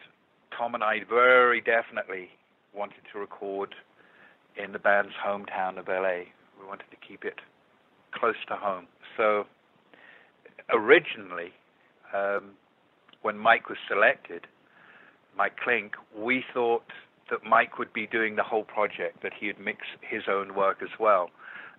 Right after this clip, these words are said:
And we only went looking for somebody to mix the record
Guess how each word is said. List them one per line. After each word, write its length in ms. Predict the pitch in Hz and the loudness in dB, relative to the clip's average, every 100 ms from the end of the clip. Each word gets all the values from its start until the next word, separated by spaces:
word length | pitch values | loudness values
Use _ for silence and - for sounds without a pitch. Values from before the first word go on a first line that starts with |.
| - | -6
And 80 | |
we 160 | 127 147 | 0 2
only 180 | 170 160 | 2 2
went 240 | 131 123 | 2 2
looking 280 | 123 - 113 | -2 -8 -10
for 140 | 113 - | -14 -8
somebody 280 | 113 101 104 | -8 -6 -10
to 120 | - | -8
mix 240 | 101 123 - - | -8 -8 -8 -8
the 80 | |
record 480 | 95 92 - 92 95 | -4 -4 -6 -10 -12